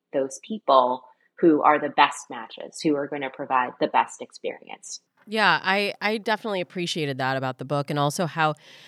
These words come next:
Speaker 2: how you really shine a spotlight on the fact that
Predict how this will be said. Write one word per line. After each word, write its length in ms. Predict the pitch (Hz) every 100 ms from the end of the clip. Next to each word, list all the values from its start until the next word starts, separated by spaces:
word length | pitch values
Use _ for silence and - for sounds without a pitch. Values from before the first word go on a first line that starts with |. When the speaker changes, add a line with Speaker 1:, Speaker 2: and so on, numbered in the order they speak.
| - - _ _
Speaker 2:
how 260 | - 269 285
you 600 | 269 269 262 247 240 - _ _ _ _ _ _ _
really 360 | 196 240 240 254
shine 300 | - 196 180
a 80 |
spotlight 520 | 185 - 185 175 190 185
on 100 | 170
the 60 |
fact 340 | 165 170 170 -
that 280 | 165 151